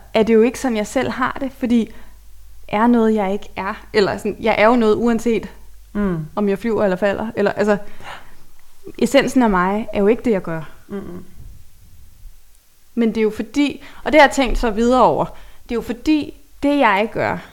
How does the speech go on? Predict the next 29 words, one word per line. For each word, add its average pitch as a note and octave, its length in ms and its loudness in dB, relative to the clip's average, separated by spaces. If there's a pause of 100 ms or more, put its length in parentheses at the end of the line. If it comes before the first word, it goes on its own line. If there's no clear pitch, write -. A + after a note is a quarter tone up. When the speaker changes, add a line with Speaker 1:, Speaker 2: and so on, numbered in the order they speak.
(160)
Speaker 1:
og G3+ 100 2
lever G#3 340 6
af G3+ 200 2
lige A3+ 140 -2
nu, G3+ 220 4 (880)
er G#3 180 0
noget, G3+ 360 4
som F#3+ 320 -4 (1700)
kommer C4+ 360 2
ud B3+ 120 0
af B3+ 100 4
mig A3+ 320 2
og G3+ 80 -6
bliver F#3+ 140 -6
skabt - 380 -4
af B3+ 80 -4
mig, A3 340 -4 (1700)
blandt D#3+ 240 -4
andet. G3 240 -2 (480)
<laughs> - 440 -14
Øhm, F#3+ 580 4 (1400)
og A3+ 160 0
derfor A#3 360 0
så A3+ 160 -4
er G#3+ 40 0
det G#3 100 0
også G3+ 140 -2
meget G3+ 160 -4
personligt. A#3 580 -2